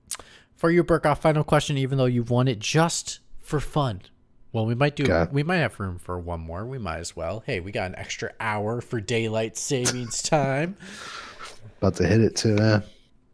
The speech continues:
Speaker 1: What posi-, well, technically we are at one A M, so we're transitioning into the second round of one A M.
Speaker 2: One A Ms, yeah.
Speaker 1: One A M part two.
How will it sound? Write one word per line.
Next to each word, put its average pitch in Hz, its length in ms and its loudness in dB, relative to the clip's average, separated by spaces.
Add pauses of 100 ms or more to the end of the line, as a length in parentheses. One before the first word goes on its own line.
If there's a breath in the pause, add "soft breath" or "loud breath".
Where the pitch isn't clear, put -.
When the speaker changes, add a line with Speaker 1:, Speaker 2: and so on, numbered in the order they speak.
(420)
Speaker 1:
What 175 380 0
posi-, 143 360 -8
well, 139 200 0
technically 156 540 -4
we 123 180 -4
are 113 200 0
at 120 180 -2
one 120 180 -6
A 120 140 -4
M, 131 140 -6
so - 120 -8
we're 110 160 -6
transitioning 120 800 -6
into 113 240 -8
the 117 160 -6
second 160 460 -2
round 92 340 -6
of 95 160 -8
one 92 220 -6
A 82 180 -4
M. 90 220 -4
Speaker 2:
One 117 160 6
A 104 320 4
Ms, 87 220 -2
yeah. 92 320 6
Speaker 1:
One 131 200 4
A 147 140 2
M 135 100 0
part 139 320 -2
two. 113 420 0